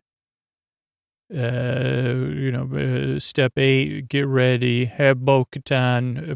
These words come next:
br-, I think Bo-Katan go in and do some super moves, uh,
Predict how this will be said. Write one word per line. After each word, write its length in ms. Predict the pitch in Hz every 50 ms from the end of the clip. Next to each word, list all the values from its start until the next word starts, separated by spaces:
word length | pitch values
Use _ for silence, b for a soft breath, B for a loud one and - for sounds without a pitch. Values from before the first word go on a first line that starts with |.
| 120 -
br-, 80 | 139 135
I 200 | 139 143 131 123
think 300 | - - 156 139 - -
Bo-Katan 640 | 147 139 127 120 - - - - 143 131 127 127 127
go 220 | 127 127 123 123
in 80 | 120 120
and 120 | 120 120
do 140 | 117 127 123
some 220 | 117 - - 123
super 420 | - - - 147 139 123 - 147 135
moves, 720 | 131 131 131 127 127 127 127 123 120 117 - - - 147
uh, 400 | 135 135 127 127 131 131 131